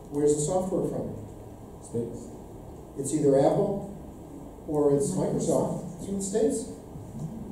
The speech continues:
Speaker 1: So as we buy shirts and underwear from China, we as Americans, excuse me, the Chinese are buying our software. And they're buying the cat scan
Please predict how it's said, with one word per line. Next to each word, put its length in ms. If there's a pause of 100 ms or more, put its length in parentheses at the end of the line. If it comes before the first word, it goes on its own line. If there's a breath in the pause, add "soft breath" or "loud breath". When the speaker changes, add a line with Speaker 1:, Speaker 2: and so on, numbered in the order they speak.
(580)
Speaker 1:
So 460
as 220
we 240
buy 400 (160)
shirts 500
and 240
underwear 680
from 140
China, 580 (560)
we 180
as 120
Americans, 680
excuse 400
me, 260 (1200)
the 160
Chinese 480
are 80
buying 380
our 140
software. 640 (1000)
And 140
they're 180
buying 480
the 160
cat 220
scan 560